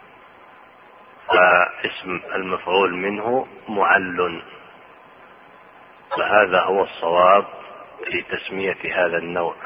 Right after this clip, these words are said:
أن يقال: "هذا حديث معل، هذا حديث معل بالإرسال، هذا حديث معل بالوقف، هذا حديث معل بكذا وكذا".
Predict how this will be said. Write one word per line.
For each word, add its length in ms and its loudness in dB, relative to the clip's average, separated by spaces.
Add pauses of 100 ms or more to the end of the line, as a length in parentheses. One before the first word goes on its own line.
(920)
أن 120 -4
يقال: 640 4
"هذا 420 2
حديث 520 -4
معل، 480 0 (960)
هذا 300 2
حديث 460 0
معل 800 0 (180)
بالإرسال، 760 2 (480)
هذا 320 0
حديث 500 -4
معل 840 -2 (220)
بالوقف، 540 0 (840)
هذا 260 4
حديث 520 -4 (640)
معل 560 0
بكذا 460 0
وكذا". 540 0